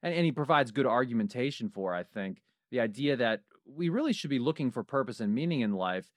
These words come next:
uh, it, it, not searching just for happiness, right? Uh, so finding your purpose, in my mind,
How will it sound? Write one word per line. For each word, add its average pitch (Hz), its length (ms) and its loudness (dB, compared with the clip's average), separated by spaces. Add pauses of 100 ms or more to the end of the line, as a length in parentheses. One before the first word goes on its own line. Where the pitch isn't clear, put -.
(260)
uh, - 60 -2
it, 135 260 -2
it, 139 180 -6
not 170 380 2 (120)
searching 127 720 -2
just 135 240 -4
for 120 120 -6
happiness, - 840 -4 (380)
right? 110 320 -6 (340)
Uh, 113 320 -2
so 160 320 4
finding 277 380 2
your 185 100 4
purpose, 180 640 2 (400)
in 160 160 0
my 131 300 2
mind, 98 640 -4